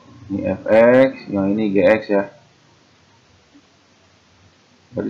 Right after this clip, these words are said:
syarat pertama itu, F X lebih dari nol seperti biasa.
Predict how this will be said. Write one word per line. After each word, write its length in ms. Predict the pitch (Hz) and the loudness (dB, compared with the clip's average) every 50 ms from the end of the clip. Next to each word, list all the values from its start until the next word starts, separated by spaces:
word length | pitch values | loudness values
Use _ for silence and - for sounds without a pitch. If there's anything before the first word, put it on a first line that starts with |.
| 98 | -10
syarat 240 | 110 101 101 101 - | -8 -8 -8 -8 -8
pertama 400 | 101 98 - 98 95 95 95 95 | -10 -8 -6 -6 -4 -4 -4 -4
itu, 480 | 95 92 - - 120 135 147 151 156 - - | -6 -8 -6 -2 0 0 0 -2 -4 -12 -14
F 320 | - - 101 98 - - - | -8 -8 -8 -8 -6 -6 -4
X 240 | 117 123 - - 104 104 | -4 -4 -4 -8 -10 -8
lebih 240 | 98 101 98 95 98 | -6 -6 -4 -4 -6
dari 160 | 95 98 95 | -6 -6 -8
nol 320 | 95 95 98 107 117 120 | -8 -8 -6 -6 -8 -8
seperti 400 | - - _ _ 104 98 95 95 | -12 -18 _ _ -14 -12 -12 -12
biasa. 280 | 95 92 90 _ 110 113 | -14 -16 -18 _ -20 -20